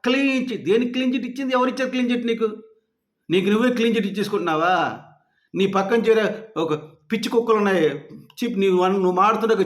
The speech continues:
చిప్పు దెబ్బ, చిప్పు దెబ్బింది. నువ్వు చిప్పు దెబ్బిన ఆ పిచ్చి కుక్కలు, చిప్పు ఉండదు కదా వాటికి, నీకేమంటది? తానంటే తందని అంటున్నారు.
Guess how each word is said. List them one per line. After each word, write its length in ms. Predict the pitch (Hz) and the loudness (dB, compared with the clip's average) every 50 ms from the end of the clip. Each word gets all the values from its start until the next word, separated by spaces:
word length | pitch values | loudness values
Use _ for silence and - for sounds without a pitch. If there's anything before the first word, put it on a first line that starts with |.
| 190 220 | -2 -4
చిప్పు 160 | 196 - 208 | -6 -6 -4
దెబ్బ, 200 | 180 202 202 196 185 | -2 0 0 0 -2
చిప్పు 260 | - 220 208 208 214 | -6 -8 -6 -2 -2
దెబ్బింది. 300 | 196 196 202 190 165 143 | 0 0 2 0 0 -2
నువ్వు 440 | - - - - _ - 165 175 170 | -4 -10 -16 -20 _ -6 -4 -4 -2
చిప్పు 240 | - 226 220 - 240 | -2 -4 -2 -2 2
దెబ్బిన 280 | 214 226 220 226 214 190 185 - - - - | 2 4 4 4 2 2 -2 -6 -10 -6 -6
ఆ 60 | 170 | -6
పిచ్చి 320 | 165 - 220 220 208 214 - | -2 -2 -4 -4 -4 0 0
కుక్కలు, 520 | 233 220 226 226 220 208 190 196 190 190 | 0 2 2 2 2 2 2 2 0 -2
చిప్పు 240 | 208 208 202 214 233 | -4 -6 -4 0 0
ఉండదు 220 | 233 226 226 233 | 2 4 4 4
కదా 160 | 233 240 226 220 | 4 4 4 4
వాటికి, 300 | 196 175 147 143 139 127 113 - - - _ _ _ _ _ _ _ _ _ _ - | 2 0 -2 -4 -6 -6 -6 -8 -14 -20 _ _ _ _ _ _ _ _ _ _ 0
నీకేమంటది? 680 | 208 220 214 226 226 226 233 240 240 233 233 226 214 214 208 | 0 2 4 6 4 6 6 4 2 4 2 2 2 2 0
తానంటే 380 | 208 208 208 214 220 226 233 233 | 2 2 2 4 2 0 0 0
తందని 300 | 208 202 202 202 196 190 | 0 0 2 2 2 0
అంటున్నారు. 440 | 185 165 156 160 151 139 120 123 | 0 0 -2 -2 -4 -4 -4 -8